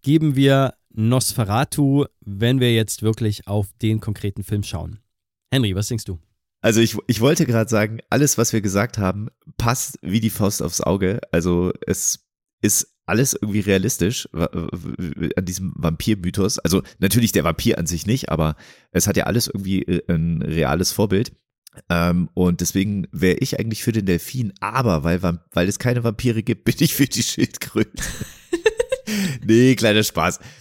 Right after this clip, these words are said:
Speaker 2: Also ich, ich bin für den Delfin. Also mich, ihr, ihr habt mich überzeugt und meine Recherche zu dieser Vampirkrankheit auch. Also ich bin für den Delfin.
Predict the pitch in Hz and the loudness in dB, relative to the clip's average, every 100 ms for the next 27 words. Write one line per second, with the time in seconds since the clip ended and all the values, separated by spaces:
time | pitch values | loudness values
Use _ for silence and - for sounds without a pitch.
0 | _ - 123 151 156 139 131 113 113 87 | _ 0 4 4 2 2 0 0 0 2
1 | 85 - 82 69 _ _ - 101 110 - | 2 0 -6 -8 _ _ -2 0 0 0
2 | - 113 120 - - 90 - - 107 - | 0 0 -2 -4 -6 -6 -8 0 0 2
3 | 101 - 98 113 107 104 104 90 85 - | -2 -2 0 0 0 -4 -2 -2 0 0
4 | 95 - - 85 76 85 85 85 92 90 | -2 -2 -6 -4 -2 -2 0 -2 -4 -6
5 | - 82 82 73 71 - 78 - 69 - | -8 -8 -4 -2 -4 -4 -6 -8 -10 -10
6 | - - - _ - 69 65 - _ _ | -10 -12 -14 _ -6 -4 -6 -8 _ _
7 | _ _ - - 73 - - 123 - | _ _ -6 -6 -8 -8 -8 -10 -10